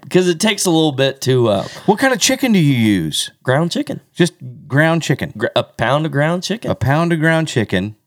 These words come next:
Speaker 2: Eggs, obviously, 'cause you gotta have some
Speaker 1: A
Speaker 2: eggs.
Speaker 1: pound of ground chicken, some eggs, uh, what was it? Ba-, uh, baking powder, baking soda,
Speaker 2: Mm-hmm.
Speaker 1: and whatever seasoning.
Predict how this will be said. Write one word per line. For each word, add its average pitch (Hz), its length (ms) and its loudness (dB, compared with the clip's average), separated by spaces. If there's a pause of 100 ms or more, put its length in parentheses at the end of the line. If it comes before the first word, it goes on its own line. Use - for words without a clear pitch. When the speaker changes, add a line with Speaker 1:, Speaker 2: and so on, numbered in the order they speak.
(140)
Speaker 2:
Eggs, 110 400 0
obviously, 87 440 -2
'cause 90 220 -4
you 90 60 -8
gotta 87 200 0
have 87 220 -2
some 98 160 -4
Speaker 1:
A 85 40 0
Speaker 2:
eggs. 85 200 -2
Speaker 1:
pound 156 240 2
of 165 80 0
ground 151 360 0
chicken, 170 440 0
some 117 280 -6 (100)
eggs, 151 680 -2 (140)
uh, 123 260 0
what 117 180 -2
was 107 220 -4
it? - 160 -14
Ba-, 131 180 0 (100)
uh, 117 180 0
baking 175 500 -2
powder, 175 480 0 (300)
baking 139 360 -2
soda, 113 440 -2
Speaker 2:
Mm-hmm. 87 300 -6 (1400)
Speaker 1:
and 107 140 -4
whatever 113 280 0
seasoning. 135 460 -4